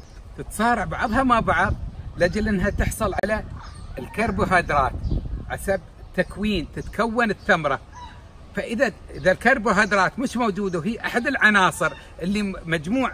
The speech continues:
من مجموعة عناصر، فيستوي خمول وضمور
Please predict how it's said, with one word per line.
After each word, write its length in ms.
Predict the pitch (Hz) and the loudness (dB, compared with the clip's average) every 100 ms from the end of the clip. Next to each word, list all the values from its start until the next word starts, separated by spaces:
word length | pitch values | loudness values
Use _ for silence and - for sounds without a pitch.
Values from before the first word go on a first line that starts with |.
| - | -2
من 180 | 180 190 | 0 2
مجموعة 420 | 185 190 254 175 | 0 0 -2 -2
عناصر، 500 | 185 190 196 180 262 240 - - - - | 0 4 4 2 -2 -2 -10 -16 -16 0
فيستوي 720 | 214 220 170 170 - 254 254 | 4 4 2 -6 -2 -2 -2
خمول 580 | - 214 247 311 349 359 - - - - - - | -2 0 2 2 2 0 -10 -10 -10 -12 -10 -2
وضمور 640 | 185 190 220 294 247 | 2 4 4 4 2